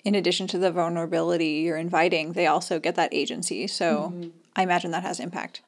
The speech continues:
Speaker 2: I think so. Yeah, I feel like a lot of the time, like, especially 'cause we just hear in terms of, like, inclusivity and stuff that these, like, like,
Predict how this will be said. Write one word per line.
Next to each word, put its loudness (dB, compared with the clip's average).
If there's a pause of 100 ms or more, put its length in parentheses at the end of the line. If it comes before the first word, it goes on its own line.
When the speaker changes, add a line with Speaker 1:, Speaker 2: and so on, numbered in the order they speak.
Speaker 2:
I 4
think 6
so. 4
Yeah, 8
I 6
feel 6
like 6
a 4
lot 6
of 2
the 2
time, 0 (340)
like, 0
especially 2
'cause -6
we 2
just -4 (460)
hear 4
in 4
terms 0
of, 0
like, 0 (260)
inclusivity 2
and 4
stuff 2
that 2
these, 4
like, -2 (280)
like, -8